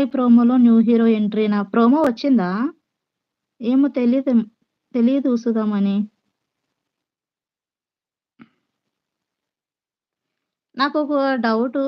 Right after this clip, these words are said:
అంటే రిషి ఫ్లెక్సీలు పెట్టారు కదా, రిషి గ్లిమ్స్ చూపించారు కదా, కాబట్టి రీప్లేస్ ఉండదేమో అనిపిస్తుంది ఒక పక్క. కానీ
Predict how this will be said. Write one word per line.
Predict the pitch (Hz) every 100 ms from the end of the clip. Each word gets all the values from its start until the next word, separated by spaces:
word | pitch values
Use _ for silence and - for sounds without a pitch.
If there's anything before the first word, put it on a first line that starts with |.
| 254
అంటే | 233 240 320
రిషి | 269 240 294
ఫ్లెక్సీలు | 294 302 - 294
పెట్టారు | 285 247 254 262
కదా, | 240 190 190 254 294
రిషి | 214 220 247 220
గ్లిమ్స్ | 220 220 226
చూపించారు | - 226 233 226 226 202 190
కదా, | 180 185 233 339 - _ _ _ _
కాబట్టి | 240 233 247 233 285 311 302 254 226 214 - -
రీప్లేస్ | 208 226 262 269
ఉండదేమో | 247 226 233 247
అనిపిస్తుంది | 233 226 233 233 220 202
ఒక | 190 190
పక్క. | 190 190 190 190 277 - _ _ _ _
కానీ | 294 285 285